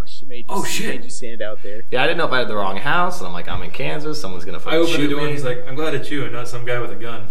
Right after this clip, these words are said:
Speaker 3: Yeah.
Speaker 2: <laughs>
Speaker 3: It's, it's ten o'clock, and you're on my porch. What's a
Speaker 1: <laughs>
Speaker 3: weird
Speaker 1: What, with,
Speaker 3: pedophile
Speaker 1: with all your
Speaker 3: mustache? I'm gonna sh-, I'm gonna kill you.
Speaker 1: <laughs> and, and your hard-ass tattoos.
Speaker 3: <laughs> Yeah, exactly. <laughs> Your Jesus prison tats. You're dead.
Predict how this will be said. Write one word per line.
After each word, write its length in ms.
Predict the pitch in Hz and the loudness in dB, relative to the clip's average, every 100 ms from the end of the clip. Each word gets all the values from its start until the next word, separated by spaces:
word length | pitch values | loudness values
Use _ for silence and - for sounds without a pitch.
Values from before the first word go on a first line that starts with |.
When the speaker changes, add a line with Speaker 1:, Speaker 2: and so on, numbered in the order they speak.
| - | 0
Speaker 3:
Yeah. 240 | 117 104 - | 0 0 0
Speaker 2:
<laughs> 1000 | - 214 - - 254 247 226 - - - - | 0 -2 -2 0 0 0 -2 -2 -2 -2 -2
Speaker 3:
It's, 220 | 226 - 123 - - | -2 -2 -2 -2 0
it's 220 | 120 - - | -2 0 -2
ten 140 | 165 | -2
o'clock, 400 | 160 - 170 - | -2 -2 -2 -2
and 100 | 104 | -2
you're 80 | 120 | -2
on 120 | 131 | -2
my 120 | 123 | -2
porch. 480 | 117 147 135 107 - - | -2 -2 -2 0 0 0
What's 240 | 107 123 | 0 0
a 960 | 104 107 - 151 - - - 277 120 220 | -2 -2 -2 0 0 0 0 0 0 0
Speaker 1:
<laughs> 80 | - | 0
Speaker 3:
weird 440 | - 117 139 143 | 0 0 0 0
Speaker 1:
What, 160 | 151 151 185 - - - | 2 2 2 0 0 0
with, 120 | 175 | 0
Speaker 3:
pedophile 120 | 143 | 0
Speaker 1:
with 80 | 185 | 0
all 140 | - 214 | 2 2
your 100 | 185 | 2
Speaker 3:
mustache? 580 | 143 - 92 92 87 - | 0 -2 -2 0 0 0
I'm 140 | 120 | 0
gonna 180 | 123 110 | -2 0
sh-, 160 | 92 - | 0 0
I'm 80 | 104 | -2
gonna 160 | 107 | 0
kill 260 | - 127 123 | 0 0 0
you. 240 | - 95 - - - | 0 0 0 -2 -2
Speaker 1:
<laughs> 320 | - 190 - 175 | -2 -2 -2 0
and, 100 | 180 - 165 | 0 0 0
and 140 | 180 | 0
your 100 | 165 | 0
hard-ass 440 | 170 208 202 202 202 | 0 0 0 0 0
tattoos. 760 | 214 196 233 220 208 190 - 165 | 0 0 -2 0 0 0 0 0
Speaker 3:
<laughs> 20 | |
Yeah, 140 | 151 | 0
exactly. 1600 | 147 143 139 - 139 135 123 120 123 151 - - 143 139 135 135 - | 0 0 -2 -2 -2 -2 0 0 0 0 0 0 0 0 0 0 0
<laughs> 80 | 147 | 0
Your 100 | 139 | 0
Jesus 380 | 107 131 127 123 | 0 0 0 0
prison 400 | - 143 135 104 | 0 0 0 0
tats. 440 | 95 95 92 - 110 | 0 0 0 0 0
You're 120 | 113 | 0
dead. 540 | - 107 107 90 - | 0 0 0 0 0